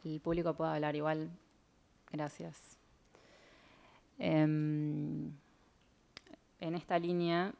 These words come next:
se me ocurre, volviendo al tema del, de lo co-, concreto, digamos, de qué ejemplos, em,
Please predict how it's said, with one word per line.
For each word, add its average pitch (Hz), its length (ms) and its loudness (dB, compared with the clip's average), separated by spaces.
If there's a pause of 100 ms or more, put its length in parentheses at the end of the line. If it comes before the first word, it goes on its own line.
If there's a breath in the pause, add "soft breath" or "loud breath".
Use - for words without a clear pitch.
(180)
se 160 200 -6
me 160 80 2
ocurre, 160 460 6 (960)
volviendo 165 460 8
al 170 100 8
tema 165 220 6
del, 143 240 4
de 151 280 -6
lo 143 200 0 (260)
co-, 139 180 -16 (160)
concreto, 151 640 10
digamos, 156 440 8
de 147 160 0
qué 175 120 2
ejemplos, 156 840 8
em, 143 720 -4